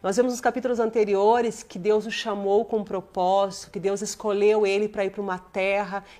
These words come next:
que ele não conhecia, que Deus tinha pra ele um propósito de fazer dele uma grande descendência.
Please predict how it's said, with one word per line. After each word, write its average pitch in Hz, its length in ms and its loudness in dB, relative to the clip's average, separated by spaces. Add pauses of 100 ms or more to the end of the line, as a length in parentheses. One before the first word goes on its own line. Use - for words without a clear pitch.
que 208 60 2
ele 196 100 4
não 208 260 2
conhecia, 202 960 0 (280)
que 208 100 -4
Deus 220 240 6
tinha 226 180 0
pra 220 160 0
ele 208 120 4
um 214 40 0
propósito 214 640 0
de 185 80 -14
fazer 196 240 0
dele 202 180 2
uma 208 140 0
grande 226 420 0
descendência. 202 920 -2